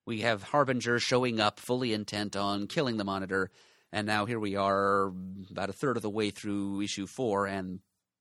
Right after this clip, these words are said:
uh, that, uh, little happening seems to have been retconned away already.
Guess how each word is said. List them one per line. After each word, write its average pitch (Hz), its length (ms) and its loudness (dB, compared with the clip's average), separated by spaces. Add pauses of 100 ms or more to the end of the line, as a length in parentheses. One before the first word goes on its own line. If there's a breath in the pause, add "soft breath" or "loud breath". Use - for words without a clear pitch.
(300)
uh, 92 200 -10
that, 92 200 -8 (120)
uh, 95 260 -6
little 92 260 -8
happening 92 400 -6
seems 98 260 -8
to 98 80 -10
have 92 80 -14
been 90 120 -14
retconned 95 480 -8
away 104 240 -6
already. - 460 -12